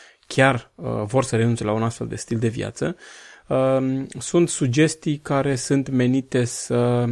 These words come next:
uh, mărărească sau să micșoreze,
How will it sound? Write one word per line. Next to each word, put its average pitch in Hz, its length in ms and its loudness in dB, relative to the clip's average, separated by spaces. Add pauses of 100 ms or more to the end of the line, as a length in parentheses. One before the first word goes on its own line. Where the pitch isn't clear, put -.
(200)
uh, 110 520 -6
mărărească 117 920 2
sau 113 240 -2
să 113 360 -2 (320)
micșoreze, 123 1040 2